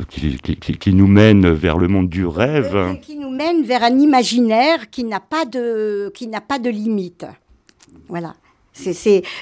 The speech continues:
Speaker 2: lui, il a eu ça, c'est, c'est, c'est dans sa, son Auvergne natale qu'il a hérité ce, ce, si vous voulez, euh, toute cette peinture mystique. Voilà. Voilà, c'est, c'est un peu, c'est ça l'art brut, hein. C'est, c'est ce qu'on ressent.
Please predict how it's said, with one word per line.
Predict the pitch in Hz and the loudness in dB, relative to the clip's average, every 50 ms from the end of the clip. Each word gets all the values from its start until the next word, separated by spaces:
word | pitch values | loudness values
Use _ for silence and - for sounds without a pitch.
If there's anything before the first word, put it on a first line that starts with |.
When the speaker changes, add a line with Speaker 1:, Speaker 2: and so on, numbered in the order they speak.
| - 190 | -6 -4
Speaker 2:
lui, | 185 214 254 277 277 262 | 0 2 4 4 4 4
il | 214 220 | 4 2
a | 208 196 | 2 2
eu | 208 208 202 | 0 0 -2
ça, | - - - - 247 262 285 302 302 302 - - - - - | -4 -4 -2 0 2 2 2 0 -2 -4 -8 -16 -20 -20 -20
c'est, | - - - 226 208 202 | -16 -8 -6 -4 -4 -4
c'est, | - - 233 208 202 202 196 190 185 185 180 180 175 175 | -4 -2 0 0 2 2 2 2 2 0 -2 -2 -2 -4
c'est | - - 185 | -6 -8 -6
dans | 175 190 190 190 | -4 -4 -6 -6
sa, | 180 - - 180 170 175 175 175 170 170 170 165 | -6 -6 -4 -4 -4 -2 -4 -4 -6 -6 -8 -8
son | - - 214 208 208 | -8 -6 -4 -2 0
Auvergne | 214 214 190 190 220 202 190 196 196 196 | 0 0 0 0 -2 0 0 0 0 0
natale | 196 196 185 185 _ 240 247 262 285 269 247 208 - - - - _ _ _ - | 0 -2 -2 -4 _ -6 -4 -4 -4 -6 -6 -10 -14 -18 -20 -20 _ _ _ -20
qu'il | - 202 190 180 185 | -16 -14 -10 -6 -4
a | 185 185 180 - | -4 -4 -4 -6
hérité | 196 185 190 214 208 214 - 247 220 220 - - | -6 -6 -6 -8 -8 -6 -6 -6 -6 -8 -12 -16
ce, | - - - 196 185 180 180 | -14 -10 -8 -6 -4 -4 -4
ce, | 175 - - 196 185 185 185 180 175 175 175 170 170 - - - _ | -4 -2 0 0 2 2 2 2 2 0 0 -2 -6 -10 -18 -20 _
si | - - - | -14 -10 -8
vous | 196 185 185 | -6 -6 -4
voulez, | 185 185 185 202 208 208 214 202 | -4 2 4 4 6 6 6 4
euh, | 180 170 165 160 165 | 4 4 2 0 -2
toute | 160 - - 185 - - | -4 -8 -12 -14 -10 -8
cette | 208 180 - | -8 -8 -6
peinture | - 180 170 175 175 - 208 175 | -6 -4 -4 -4 -4 -4 -2 -2
mystique. | 190 196 196 175 - - - - 262 269 269 - 196 156 - - _ _ _ _ _ _ - | 0 0 -2 -4 -6 -8 -6 -4 -4 -4 -4 -4 -6 -8 -8 -10 _ _ _ _ _ _ -14
Voilà. | - 165 160 160 160 - _ _ _ _ _ _ | -10 -10 -10 -10 -10 -14 _ _ _ _ _ _
Voilà, | 190 190 185 170 156 156 - _ | -18 -16 -16 -16 -16 -18 -20 _
c'est, | _ - - 180 160 | _ -20 -20 -18 -18
c'est | - - - 185 175 | -18 -16 -14 -12 -12
un | - | -12
peu, | - 190 202 196 196 | -12 -12 -12 -10 -10
c'est | 175 - - 208 | -8 -6 -6 -6
ça | 208 - 220 202 | -2 0 0 0
l'art | 202 196 165 156 | 2 2 0 0
brut, | 156 165 156 175 185 185 - | -2 -2 -2 -2 -2 -4 -8
hein. | 160 147 175 175 - - | -10 -10 -12 -12 -16 -18
C'est, | - - - 165 160 - - 165 | -16 -10 -8 -8 -6 -6 -8 -10
c'est | 170 - - | -12 -14 -16
ce | 160 - | -16 -10
qu'on | - 196 180 | -8 -8 -6
ressent. | 156 180 175 - - 156 156 165 | -6 -6 -8 -10 -12 -14 -16 -16